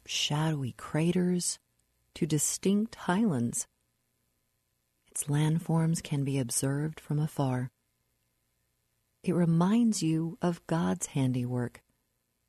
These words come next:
how he spoke into existence the starry host and the two great lights in the sky. For it is he who fashioned the moon to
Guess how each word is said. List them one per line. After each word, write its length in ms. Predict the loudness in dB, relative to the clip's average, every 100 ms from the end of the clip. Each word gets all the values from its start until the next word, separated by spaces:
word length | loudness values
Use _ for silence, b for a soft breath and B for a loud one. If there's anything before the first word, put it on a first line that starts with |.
| _ -6
how 220 | 0 0
he 400 | -2 -2 0 0
spoke 760 | 0 -2 -4 -4 -2 -2 -8 -4
into 380 | 0 0 0 -2
existence 840 | -2 -4 0 2 2 0 -2 -4
the 140 | -4
starry 720 | -4 -4 -6 -4 0 0 0
host 540 | -2 -4 -4 -4 -6 -8 _ _ _ _ _
and 160 | -2 0
the 60 |
two 480 | -2 -4 0 0 -2
great 380 | -2 0 0 -2
lights 600 | -4 -2 0 -2 -2 -4 -2
in 160 | -2 0
the 60 | 0
sky. 500 | 0 0 0 0 -4 _ _ _ _ _ _ _ _ _ _ _ _ _ _ _ _ _
For 180 | 0 0
it 180 | 2 2
is 180 | 2 0
he 440 | -2 0 0 0 -6 _ _ _ _ -2
who 140 | -2
fashioned 800 | -2 -8 -2 0 0 0 0 0
the 80 | 0
moon 520 | 0 2 2 2 2 0
to 180 | -4